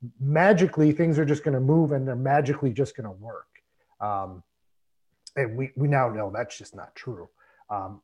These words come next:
you know, when you start thinking about your cloud journey, you start thinking about moving things, key factor here is realizing, um, if you have architectural limitations and problems on-prem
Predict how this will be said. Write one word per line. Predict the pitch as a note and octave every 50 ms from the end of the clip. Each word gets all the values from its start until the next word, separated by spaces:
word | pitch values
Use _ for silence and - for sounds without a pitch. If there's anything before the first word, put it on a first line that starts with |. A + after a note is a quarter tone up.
| _
you | - D3 B2+
know, | B2+ A#2+
when | A#2+ C3 C3 A#2
you | A#2+
start | - - F3+ E3+ E3+ D#3 -
thinking | F3 E3 B2+ A#2 C#3+ C#3+
about | C3 A2 C#3+ C3+ C3 C3 B2 - -
your | B2+
cloud | G#2 - - C#3+ C3 A#2+ A#2 G2+
journey, | G2+ F3 F3+ F3 E3 D#3
you | C3
start | - - D3+ C#3+ C#3+ -
thinking | D3+ - - D3
about | C3 B2 B2 A#2 A2+
moving | A#2+ C3+ D3+ D#3 D3 D3+ C3+ A#2+
things, | - D3 C3+ C#3 C#3 _ _ _ _ _ _ _ _ _ _ _ _ _ _ _
key | - - G#3+ G3+
factor | - - G3+ F#3+ F#3 - - - E3+
here | D3 - - F3 F#3 F#3+ F#3 F#3+
is | - C3 C3+ C3+ C3 B2+ B2 - -
realizing, | C#3 B2 C3+ D#3+ F#3 F3+ F3 E3+ D#3 D3+ D3+ C#3+ B2 C#3+ C#3 C#3 C3+ A#2+ - _ _ _ _ _ _ -
um, | A#2+ A#2+ A#2 A2 A2 A2 A2 G#2+ G#2+ _ _ _ _ -
if | - F#3 -
you | D#3 E3+ F#3
have | - - - E3+ F3 F3+ G3+ F3+ - -
architectural | D3 D3+ D3+ D3+ - D3 - - C#3+ C#3 - - D3 C3
limitations | C3+ C3 C3 A#2+ - C3+ B2 A2+ - B2+ G2+
and | A2 G#2 G2+
problems | - - - - B2+ C3+ C3+ D3 C#3+ C#3 C3 A#2+ A#2+ A#2
on-prem | A#2+ A#2 G#2+ G#2+ G#2 G2 _ - A#2+ A#2 A#2+ C3+ E3+ F#3+